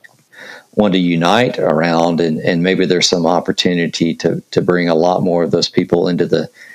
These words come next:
in, under the C C A, um, umbrella. Um, from a, from a state perspective,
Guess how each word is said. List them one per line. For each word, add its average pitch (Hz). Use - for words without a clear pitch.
in, 107
under 104
the 85
C 98
C 90
A, 87
um, 87
umbrella. 87
Um, 92
from 151
a, 87
from 131
a 110
state -
perspective, 95